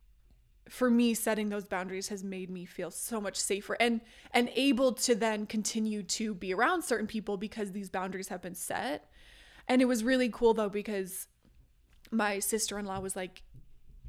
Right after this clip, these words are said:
you know, "We're not good at setting boundaries," her and, <laughs> and, um, her husband. And, and she was like, "But seeing you set your boundaries so clearly, like,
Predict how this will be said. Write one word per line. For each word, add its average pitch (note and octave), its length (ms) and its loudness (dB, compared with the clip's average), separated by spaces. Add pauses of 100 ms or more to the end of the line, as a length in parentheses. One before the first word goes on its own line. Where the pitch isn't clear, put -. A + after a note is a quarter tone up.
(480)
you A#3 120 0
know, F#3 120 0
"We're G#3 180 0
not C#4+ 240 0
good A3+ 160 0
at - 180 0
setting G3 280 -4
boundaries," F3+ 640 -10 (680)
her G#3 360 0
and, A3+ 140 0
<laughs> C4 240 4
and, A#3 200 2
um, G#3 580 -2
her G#3+ 140 0
husband. G#3+ 340 0
And, G3+ 200 -2 (500)
and A3+ 140 0
she A#3+ 100 2
was A#3 140 2
like, A3 180 2
"But A3 160 2
seeing C4 460 6
you A#3+ 300 6
set - 280 0
your G#3 140 0
boundaries G3+ 420 -2
so G3 160 -2
clearly, A3+ 720 -4
like, G#3 200 -2